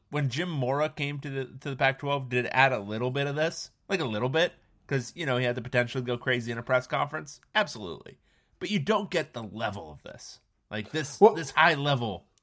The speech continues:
Speaker 1: uh, you know, reality T V show feel.
Speaker 2: Well, okay, there's that element, but then there's the other element of you won't get the high level of, let's say, cheating and hypocrisy that you get in the South. Except maybe,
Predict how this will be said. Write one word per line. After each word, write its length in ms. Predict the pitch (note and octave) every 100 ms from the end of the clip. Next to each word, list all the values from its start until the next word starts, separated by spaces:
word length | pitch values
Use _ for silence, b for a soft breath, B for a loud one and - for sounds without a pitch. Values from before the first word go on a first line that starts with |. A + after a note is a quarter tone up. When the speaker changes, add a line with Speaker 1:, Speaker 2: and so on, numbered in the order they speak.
| _ _
Speaker 1:
uh, 500 | G#2+ G2+ F#2+ F#2 D#2+ - _ C3
you 140 | A2+
know, 280 | F#2+ E2+ E2 _ _ -
reality 420 | A#2 A#2+ A#2 A2
T 140 | G#2+ G#2+
V 120 | F#2
show 200 | - E2+
feel. 360 | - D#2 - - _ _ _ _
Speaker 2:
Well, 120 | G#3+ A3 G#3+ -
okay, 260 | D#3 F#3
there's 220 | D3+ D#3 C3
that 220 | G3+ B3+
element, 440 | F#3+ C3 A#2+ B2
but 140 | D3 D#3
then 120 | A#3
there's 180 | A#3+ F#3
the 160 | F#3+
other 220 | F#3 B3 A3+
element 460 | E3+ D3+ C#3 C3+
of 300 | - C#3+ B2 -
you 260 | C#3+ D#3+
won't 480 | F3 D#3+ F#3+ G#3+ E3+
get 380 | F3+ D3+ - - _ _ - - -
the 160 | D3+
high 320 | C#3 E3+ F3
level 520 | F3 D#3 D3+ D3 C#3 C3
of, 420 | B2+ A#2 A2+ A2 _ _ F2 - _ _ _ _ _
let's 220 | F3+ F#3 F#3
say, 200 | D#3 D3
cheating 520 | - - G3 F#3 E3+
and 100 | D3
hypocrisy 760 | C#3 - A3 D#4+ D3+ C3+ A#2+ A2+
that 240 | A2+ A#2
you 80 | C3
get 520 | G#2+ A2+ F#2+ - - _
in 160 | C#3 B2+
the 80 | A#2
South. 240 | - -
Except 500 | - F3+ - D4+ D4+
maybe, 640 | F#3+ G3 G3 F#3+ F#3 F#3 -